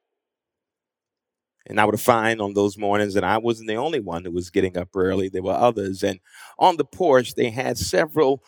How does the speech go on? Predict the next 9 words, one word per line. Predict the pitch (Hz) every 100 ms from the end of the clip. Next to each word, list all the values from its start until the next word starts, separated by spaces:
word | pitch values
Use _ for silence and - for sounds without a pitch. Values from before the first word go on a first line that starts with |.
| -
rocking | 113 135 120 - 95 85 _ -
chairs. | - 90 - 76 - - _ _ _ _ _ _ _ _ _ _ _ _ 87
It |
was | 85
almost | 107 110 104 -
a |
competition | - 113 101 92 - 139 - 90
to |
get | 87 107